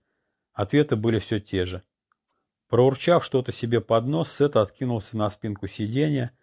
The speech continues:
и замолчал. Остаток пути мы провели в темноте, покачиваясь в такт движением кареты.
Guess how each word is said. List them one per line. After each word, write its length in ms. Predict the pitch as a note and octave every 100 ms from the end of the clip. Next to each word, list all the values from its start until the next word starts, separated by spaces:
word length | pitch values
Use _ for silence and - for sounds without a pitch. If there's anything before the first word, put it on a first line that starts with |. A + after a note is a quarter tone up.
| _ _ -
и 60 |
замолчал. 720 | A2 B2 A#2+ A#2 - G2 F2+ - _ _ _ _ _ _ _ _
Остаток 500 | - G#2 D#3 D3 -
пути 320 | C#3 C#3 F3+
мы 120 | E3 C3
провели 380 | B2+ A#2+ A#2+
в 80 | A#2
темноте, 520 | - A2 A2 A2+ D3+
покачиваясь 600 | D3 G#2 - B2 - G#2+
в 80 | -
такт 220 | A#2 A2
движением 500 | G#2+ A2 G#2+ A2 G#2
кареты. 540 | G2+ A2+ A2 G2 -